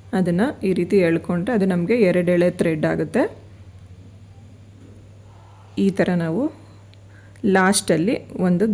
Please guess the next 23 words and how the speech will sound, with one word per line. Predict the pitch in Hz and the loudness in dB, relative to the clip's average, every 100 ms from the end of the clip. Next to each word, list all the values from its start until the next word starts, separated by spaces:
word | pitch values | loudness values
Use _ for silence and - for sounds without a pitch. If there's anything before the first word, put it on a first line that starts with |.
| 175 | 0
ಗಂಟು | 175 180 | 0 0
ಹಾಕ್ಕೊಂಬಿಡ್ಬೇಕು. | 165 - 156 156 - - - - - - - - - - - - - 190 | -2 -4 -6 -4 -4 -4 -6 -12 -14 -20 -20 -20 -20 -20 -20 -18 -4 -2
ಈ | |
ಥರ | 185 190 175 | 0 0 2
ಗಂಟು | 170 175 185 | 0 2 0
ಹಾಕ್ಕೊಂಡಾಗ | 170 160 160 165 220 | -2 -2 -2 0 2
ನಮಗೆ, | 196 180 277 415 - - - - - - - - | 2 2 0 -2 -12 -20 -20 -20 -20 -20 -14 0
ಅಂದರೆ | 190 269 262 | 4 6 6
ಒಂದು | 196 185 - - | 6 4 2 0
ಕುಚ್ಚು | 220 214 247 202 | -2 4 6 6
ಮುಗ್ದಿದ | 175 190 214 202 | 6 0 0 0
ತಕ್ಷಣ | 190 - 269 262 | 0 0 2 4
ನಾವು, | 196 233 349 - - - - - - - | 2 2 -2 -8 -20 -20 -20 -20 -20 -2
ಆ, | 214 196 190 | 2 2 4
ಒಂದು | 196 190 175 | 6 6 4
ಗಂಟು | 185 196 202 269 214 - | 4 4 4 4 4 4
ರೆಡಿ | 185 190 196 | 4 6 4
ಮಾಡಿ | 180 170 - - | 4 0 -4 -4
ಈ | 190 | -2
ಥರ | 175 196 190 | 2 2 2
ಹಾಕ್ಕೊಂಡು | 175 175 180 220 | 0 0 2 4
ರೆಡಿ | 180 180 185 | 4 4 2
ಇಟ್ಕೊಂಡಿರ್ಬೇಕು. | 180 - 165 156 156 156 - | 0 -2 -2 -2 -2 -2 -4